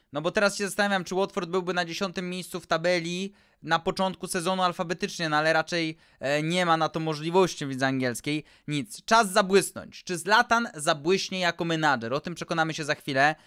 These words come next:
Jak nam się tylko kariera wczyta, to może chwilę zająć, no bo, e, rynek transferowy działał, wiele rzeczy się działa, działo.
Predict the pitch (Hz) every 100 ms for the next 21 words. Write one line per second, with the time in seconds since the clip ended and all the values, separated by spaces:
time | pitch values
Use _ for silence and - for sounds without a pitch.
0 | _ _ _ 131 151 165 156 160 165 175
1 | 151 147 160 151 - 151 135 120 160 160
2 | 156 - 147 135 135 156 151 156 143 143
3 | _ _ - 135 143 170 160 - 156 151
4 | - 160 147 143 135 143 156 165 165 151
5 | 139 - 156 151 143 139 143 156 139 123
6 | 135